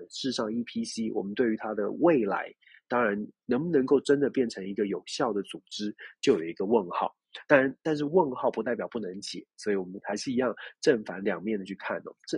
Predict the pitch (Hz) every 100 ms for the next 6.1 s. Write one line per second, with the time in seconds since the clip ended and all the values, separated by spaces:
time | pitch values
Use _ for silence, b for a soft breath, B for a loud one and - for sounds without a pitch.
0 | - 190 156 147 117 117 101 87 98 90
1 | 95 - 123 120 113 92 104 139 135 101
2 | 90 - 101 - 113 143 92 - 90 -
3 | 104 104 98 95 98 95 B B - 90
4 | 85 - - 95 85 - B _ - 85
5 | 78 - 104 87 92 90 107 117 90 -